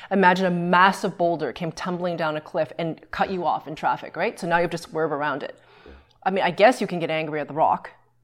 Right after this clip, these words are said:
but really it's a rock, right? I mean, it's re-, it hasn't,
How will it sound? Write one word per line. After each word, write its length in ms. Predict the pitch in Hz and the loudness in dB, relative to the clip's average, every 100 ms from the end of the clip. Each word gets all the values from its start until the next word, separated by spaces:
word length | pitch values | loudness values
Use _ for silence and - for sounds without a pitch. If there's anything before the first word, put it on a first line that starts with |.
| _ - | _ -8
but 180 | 160 180 | -2 6
really 240 | 202 175 | 6 6
it's 100 | 160 | 4
a 40 | 170 | 4
rock, 260 | - - - _ | 4 2 -12 _
right? 200 | 185 180 | -4 -2
I 40 | 190 | 0
mean, 100 | 180 | -2
it's 100 | 160 | -4
re-, 180 | - 208 | -4 -2
it 280 | - - 196 | -2 0 6
hasn't, 300 | 208 190 | 6 4